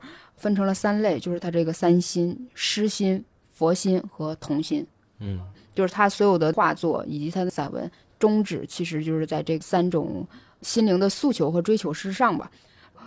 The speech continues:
Speaker 1: 还有一本儿就是《云帆集》，尚伟老师是哥伦比亚大学东亚系的主任，尚伟老师是老北大培养出来的这个学生吧。他是在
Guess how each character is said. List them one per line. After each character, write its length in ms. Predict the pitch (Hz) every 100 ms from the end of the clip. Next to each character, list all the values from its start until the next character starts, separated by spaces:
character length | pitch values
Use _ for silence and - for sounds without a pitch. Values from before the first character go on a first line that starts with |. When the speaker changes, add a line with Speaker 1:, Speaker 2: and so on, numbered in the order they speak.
| - -
Speaker 1:
还 160 | 170
有 200 | 190 180
一 80 | 170
本 140 | 170 156
儿 200 | 101 113
就 120 | 175
是 420 | - 170 131 107
《云 280 | 110 170 190
帆 360 | 220 226 233 233
集》， 420 | - 170 170 208 247 _ _ -
尚 200 | 247 214
伟 100 | 202
老 140 | 170
师 120 | 165
是 140 | 160 180
哥 200 | 214 220
伦 160 | 208 202
比 80 |
亚 100 | 160
大 160 | 175 180
学 260 | - 156 160
东 100 | 190
亚 160 | 196 180
系 180 | -
的 80 | 185
主 120 | 170 -
任， 280 | 180 -
尚 180 | 220 180
伟 80 | 175
老 100 | 165
师 260 | 160 160 160
是 420 | 170 170 160 156 -
老 120 | 165
北 160 | 170
大 160 | 165 175
培 100 | 160
养 160 | 170 165
出 120 | 165
来 100 | 160
的 80 | 180
这 120 | 175
个 120 | 165
学 240 | 170 -
生 200 | 165 160 156
吧。 100 | - - -
他 320 | - 254 240 240
是 200 | - 233
在 300 | 226 220